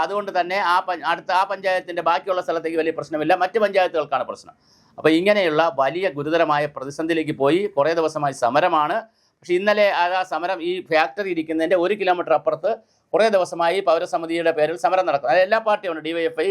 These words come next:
എസ് എഫ് ഐ, കെ എസ് യു, കൊയ്ത്ത് കോൺഗ്രസ്, മുസ്ലിം ലീഗ്, ബി ജെ പി, എല്ലാ പാർട്ടിയിലുള്ള ഒരു പ്രാദേ-, ജനങ്ങളുടെ സമരമാണ്. ആ സമരം നടത്തിയതിനെ, ആ സമരം നടത്തിയിരുന്നപ്പോഴാണ് പെട്ടെന്ന് വീണ്ടും ഇന്നലെ മാലിന്യം, ഒരു ലോഡ് മാലിന്യം വന്നു. അതിനെ ജനങ്ങൾ തടഞ്ഞു, പ-, പ്രശ്നമായി. കുറച്ച് പോലീസേ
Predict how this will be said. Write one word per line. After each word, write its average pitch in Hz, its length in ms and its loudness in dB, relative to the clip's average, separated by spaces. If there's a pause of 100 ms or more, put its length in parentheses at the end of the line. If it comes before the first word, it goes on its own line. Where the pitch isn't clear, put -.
എസ് 156 160 -4
എഫ് 147 140 0
ഐ, 190 40 2 (140)
കെ 147 160 2
എസ് 147 160 -10
യു, 190 80 2 (640)
കൊയ്ത്ത് 160 240 4
കോൺഗ്രസ്, 165 380 -2
മുസ്ലിം 160 200 -4
ലീഗ്, 160 280 2 (220)
ബി 151 120 0
ജെ 160 140 6
പി, 180 100 2
എല്ലാ 220 200 4
പാർട്ടിയിലുള്ള 214 500 -2
ഒരു 247 80 0 (180)
പ്രാദേ-, 214 280 0 (100)
ജനങ്ങളുടെ 240 360 2
സമരമാണ്. 160 320 2 (480)
ആ 151 100 4 (140)
സമരം 160 320 2
നടത്തിയതിനെ, 147 640 0 (160)
ആ - 20 -2 (100)
സമരം 156 280 2
നടത്തിയിരുന്നപ്പോഴാണ് 139 800 0
പെട്ടെന്ന് 160 420 0
വീണ്ടും 160 300 -2
ഇന്നലെ 143 280 2
മാലിന്യം, 147 420 -2
ഒരു 135 160 -8
ലോഡ് 139 260 4
മാലിന്യം 151 400 -2
വന്നു. 190 160 2 (460)
അതിനെ 156 180 2 (100)
ജനങ്ങൾ 156 340 0
തടഞ്ഞു, 165 300 0 (100)
പ-, - 200 -10
പ്രശ്നമായി. 170 520 0 (120)
കുറച്ച് 143 320 -2
പോലീസേ 165 280 2